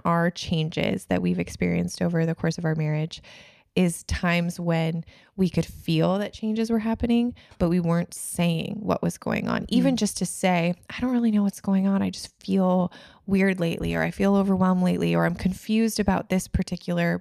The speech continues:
Speaker 1: part of life." Really anything. I could be totally exhausted. And if I'm not saying it, then it could be the story that they're telling themselves is actually that I'm, like, for Sean,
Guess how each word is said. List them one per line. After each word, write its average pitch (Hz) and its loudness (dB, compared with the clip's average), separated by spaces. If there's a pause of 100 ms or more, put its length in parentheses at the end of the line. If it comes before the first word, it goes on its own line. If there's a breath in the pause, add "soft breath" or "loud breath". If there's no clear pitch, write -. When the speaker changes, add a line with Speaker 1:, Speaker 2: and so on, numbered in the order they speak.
Speaker 1:
part 175 0
of 170 -4
life." 165 0 (400 loud breath)
Really 254 4
anything. 233 -2
I 190 0
could 185 -4
be 190 2 (160)
totally 233 4
exhausted. 190 0
And 175 0
if 175 -2
I'm 180 0
not 185 0
saying 202 4
it, 175 2 (400 loud breath)
then 185 2
it - -4
could 214 0
be 185 2 (260 soft breath)
the 185 2
story 175 4
that 175 2
they're 170 4
telling 196 2 (520 loud breath)
themselves 190 4
is 175 0
actually 175 2
that 175 4
I'm, 175 2
like, 175 0
for - 0
Sean, 180 4